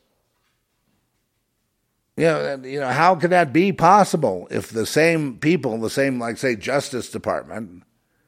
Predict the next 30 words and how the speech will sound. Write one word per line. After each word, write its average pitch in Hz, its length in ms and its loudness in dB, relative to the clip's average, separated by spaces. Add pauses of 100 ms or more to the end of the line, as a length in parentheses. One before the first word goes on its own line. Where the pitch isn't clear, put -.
(200)
and, 113 180 -4
and 113 280 -4
F 117 260 -2
B 110 140 -4
I 113 280 -4
and, 92 360 -12
you 101 80 -8
know, 82 60 -12
C 120 200 -4
I 104 100 -2
A 110 200 -2
are, 87 240 -8 (520)
you 120 120 -2
know, 92 100 -2
just 127 380 -2 (520)
lying, 143 460 0
cheating 143 640 0 (540)
<laughs> - 580 -20
criminals, 139 640 2 (800)
doing 165 180 6
whatever 165 320 6
the 143 60 4
hell 131 160 4
they 127 100 4
want, 117 240 2
running 139 240 2
roughshod 143 460 4
over 117 100 -2
the 110 60 -6
Constitution. 113 840 -4